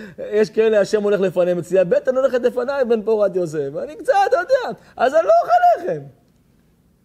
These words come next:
אבל עדיין יש לך הזדמנות לאכול לחם, אומרת הגמרא, הכהנים אוכלים כזית,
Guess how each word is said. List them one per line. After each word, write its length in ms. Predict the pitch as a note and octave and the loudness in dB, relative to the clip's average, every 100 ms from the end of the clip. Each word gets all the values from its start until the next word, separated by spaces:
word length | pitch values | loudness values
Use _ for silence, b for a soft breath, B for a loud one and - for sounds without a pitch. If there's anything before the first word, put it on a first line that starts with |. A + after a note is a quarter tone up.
| _ _ | _ _
אבל 240 | F3 G#3 | -6 -4
עדיין 480 | G#3+ A3+ D4 D4+ C#4+ | -2 -4 -6 0 0
יש 120 | A3+ | 2
לך 120 | C4+ B3 | -2 0
הזדמנות 440 | A#3+ G3+ C4 A3+ | -2 0 -4 -2
לאכול 340 | A#3 G#3 B3 C4+ | -6 -2 2 2
לחם, 280 | C4 C4 A3+ A3+ G#3+ | 2 -2 -4 -8 -14
אומרת 440 | A3 A#3+ C#4+ C#4 C4+ | -10 -4 -2 0 -4
הגמרא, 320 | B3 C4+ A#3+ | -8 -6 -6
הכהנים 560 | G#3 B3 B3 D4 D4 | -4 -4 -4 -6 -2
אוכלים 320 | C4+ B3 D4+ A#3 | -4 -4 -10 -4
כזית, 920 | C#4 A3 D#4 F4+ F#4+ F4+ C#4 - | -2 0 2 2 0 -6 -8 -14